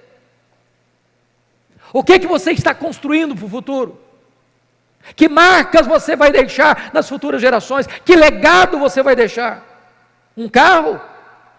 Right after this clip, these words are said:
Uma casa? Um apartamento? Um sítio? Dinheiro no banco? Isso é legado? Eu gostaria de concluir minha fala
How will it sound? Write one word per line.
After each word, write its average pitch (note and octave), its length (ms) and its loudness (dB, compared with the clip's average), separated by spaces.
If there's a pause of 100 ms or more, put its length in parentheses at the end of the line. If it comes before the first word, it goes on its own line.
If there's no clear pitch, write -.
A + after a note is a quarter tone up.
Uma A#3 180 -2
casa? C#4 680 0 (760)
Um C#4 80 -6
apartamento? B3+ 1000 -2 (400)
Um C#4 160 -10
sítio? D#4+ 800 2 (520)
Dinheiro C#4 400 0
no C4+ 120 -6
banco? C4 560 0 (160)
Isso D#4 200 0
é D4+ 40 6
legado? C#4 640 0 (4000)
Eu D4+ 140 2
gostaria C#4+ 480 0
de A#3 100 -12
concluir B3 580 -6
minha G#3 200 -6
fala A#3+ 580 0